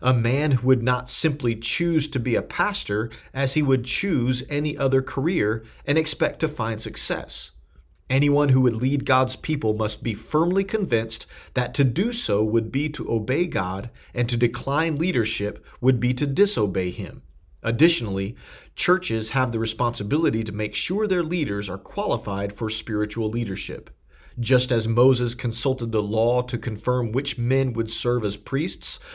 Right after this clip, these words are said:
churches must consult God's word to verify the qualifications of their leaders. How do churches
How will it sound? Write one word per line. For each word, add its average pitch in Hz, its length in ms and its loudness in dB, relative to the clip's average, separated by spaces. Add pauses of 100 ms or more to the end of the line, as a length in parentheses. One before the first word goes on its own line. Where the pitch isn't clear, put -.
(280)
churches 147 500 0
must 127 280 0
consult 170 500 -2
God's 160 340 0
word 107 380 2
to 113 80 0
verify 104 640 0
the 95 120 -4
qualifications 113 1120 -4
of 101 180 -2
their 101 160 0
leaders. - 640 -6 (600)
How 247 120 2
do 254 120 2
churches 107 680 -2